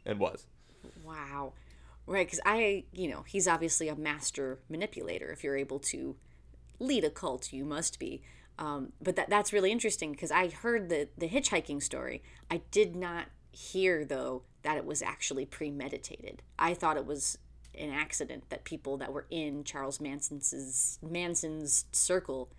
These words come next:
Speaker 2: happened to get picked up by, by Dennis Wilson in his car. But of course it was,
Speaker 1: Hmm. Hmm.
Speaker 2: of course it was planned. <laughs>
Speaker 1: Okay, I, I
Speaker 2: That
Speaker 1: guess I
Speaker 2: makes
Speaker 1: can't,
Speaker 2: sense. <laughs>
Speaker 1: I can't say if it was planned. I just wanna say that's how he met him.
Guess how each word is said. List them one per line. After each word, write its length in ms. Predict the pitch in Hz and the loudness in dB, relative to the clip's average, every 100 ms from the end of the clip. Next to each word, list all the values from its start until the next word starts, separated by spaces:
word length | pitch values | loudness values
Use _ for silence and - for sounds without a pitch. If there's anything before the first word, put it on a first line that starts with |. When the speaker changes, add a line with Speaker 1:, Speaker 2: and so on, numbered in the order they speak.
| - - - - | -20 -20 -20 -8
Speaker 2:
happened 340 | 170 147 143 | -6 -4 -2
to 60 | 143 | -2
get 200 | - - - - - - | -4 -8 -16 -20 -20 -16
picked 220 | - 170 196 | -8 -4 -2
up 160 | 196 | 0
by, 360 | 143 143 135 135 - - - - | -2 0 -2 -4 -10 -20 -20 -8
by 100 | 151 | -4
Dennis 340 | 143 139 135 - | -2 -2 -2 -2
Wilson 260 | 139 143 | -4 -4
in 100 | 139 | -4
his 140 | 131 - | -4 -4
car. 300 | 208 - - | 0 -2 2
But 120 | 208 | 2
of 180 | 220 - | 2 -2
course 440 | - - 440 302 - | -14 2 4 4 4
it 120 | 139 | 4
was, 340 | 147 139 - | 2 4 4
Speaker 1:
Hmm. 180 | 185 180 - - - - | 6 4 4 -2 -14 -4
Hmm. 80 | 180 | -2
Speaker 2:
of 120 | 123 | 0
course 300 | 294 262 202 | 6 6 8
it 80 | 143 | 4
was 280 | 151 - - - | 2 0 -2 -10
planned. 540 | - 147 139 151 151 - - | -6 -2 0 6 8 8 6
<laughs> 140 | - | 4
Speaker 1:
Okay, 180 | 127 113 | 4 8
I, 120 | 85 | 10
I 40 | 113 - | 8 6
Speaker 2:
That 120 | 131 | 4
Speaker 1:
guess 160 | 151 | 4
I 80 | 175 | 4
Speaker 2:
makes 200 | 208 285 | 6 6
Speaker 1:
can't, 180 | 311 285 | 8 10
Speaker 2:
sense. 260 | - - - | 10 8 8
<laughs> 0 | |
Speaker 1:
I 120 | 240 | 6
can't 240 | - 143 | 8 6
say 140 | 139 135 | 8 4
if 80 | 117 | 6
it 40 | |
was 140 | 110 92 | 2 0
planned. 360 | - 107 87 | -2 0 2
I 40 | 95 | 2
just 140 | 95 | 0
wanna 120 | 104 | -2
say 120 | 95 | 2
that's 200 | 95 92 | 2 2
how 120 | - 92 | 2 0
he 100 | 90 | 0
met 340 | 87 85 - | 0 0 0
him. 260 | - - - | -6 -10 -12